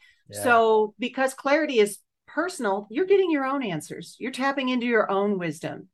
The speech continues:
Speaker 2: You know, the clarity comes from within. A
Speaker 1: Mm.
Speaker 2: lot of people think that, uh, it, it is, you know, happiness and fulfillment and, and really showing up as your best self means that you have to do more and they're looking
Speaker 1: Mm.
Speaker 2: for things outside of them.
Speaker 1: Right.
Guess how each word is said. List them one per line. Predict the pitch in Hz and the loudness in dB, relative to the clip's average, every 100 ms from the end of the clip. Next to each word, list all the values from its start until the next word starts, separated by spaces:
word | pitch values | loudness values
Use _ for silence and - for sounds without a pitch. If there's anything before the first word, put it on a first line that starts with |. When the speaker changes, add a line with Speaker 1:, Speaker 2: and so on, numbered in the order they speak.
| 196 | -4
Speaker 2:
You | 196 | 0
know, | 185 | 0
the | 190 - - _ | 0 -4 -8 _
clarity | - 269 302 311 | -6 0 2 2
comes | 294 254 226 | 0 0 -2
from | - 196 | -4 -4
within. | 180 170 151 - - _ _ _ - | -4 -4 -6 -8 -14 _ _ _ -6
A | |
Speaker 1:
Mm. | 190 | 2
Speaker 2:
lot | 208 254 | 4 4
of | 262 | 2
people | 254 240 | -2 -2
think | 233 226 220 | -2 -2 -2
that, | 214 196 190 - _ _ _ _ | 0 0 -2 -6 _ _ _ _
uh, | 202 185 170 190 | 0 2 2 2
it, | 196 196 _ | 0 -2 _
it | 208 196 | 2 2
is, | 208 196 180 - | 2 2 0 -4
you | 208 | -4
know, | 185 160 | -4 -4
happiness | 233 233 226 208 185 185 | -2 0 2 2 0 -2
and | 160 | -6
fulfillment | 180 175 262 254 226 185 170 190 | -6 -4 0 2 2 0 -2 -4
and, | 175 165 | -6 -2
and | 190 185 | 0 4
really | 208 | 4
showing | 202 - 202 175 196 | 4 4 4 4 2
up | 302 226 | 2 2
as | 185 165 | 0 -2
your | 165 160 165 - _ _ 214 | -2 -2 -4 -12 _ _ 2
best | 214 - | 2 4
self | 196 185 | 4 4
means | 196 196 196 | 0 0 0
that | 190 | 0
you | 190 | -2
have | 185 | -4
to | 190 | -6
do | 139 214 240 | -4 0 2
more | 233 185 151 147 | 2 2 2 0
and | 165 180 | -2 -2
they're | 185 | 0
looking | 190 202 202 190 | 0 0 -2 -4
Speaker 1:
Mm. | |
Speaker 2:
for | 196 190 190 | 0 2 2
things | 196 196 185 190 | 2 2 0 0
outside | 180 185 - 185 151 139 | 2 2 0 -2 -2 -4
of | 131 | -6
them. | 139 - 175 - _ - | -8 -8 -14 -16 _ -18
Speaker 1:
Right. | 113 110 | -16 -16